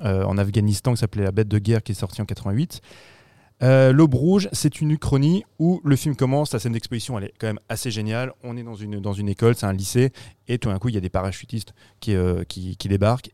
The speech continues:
et en fait, c'est... Euh, les États-Unis qui sont attaqués par une coalition, euh, russe, cubaine, tu vois. Et en fait, donc, il y a, c'est, c'est la guerre.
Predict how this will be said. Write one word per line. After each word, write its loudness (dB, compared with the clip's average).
et 2
en -8
fait, -4
c'est... 0
Euh, 0
les 2
États-Unis 0
qui -8
sont -2
attaqués 2
par 0
une 0
coalition, 0
euh, 2
russe, -4
cubaine, -2
tu -6
vois. -2
Et 4
en -2
fait, 0
donc, -6
il -4
y -4
a, -6
c'est, -4
c'est -8
la 2
guerre. -8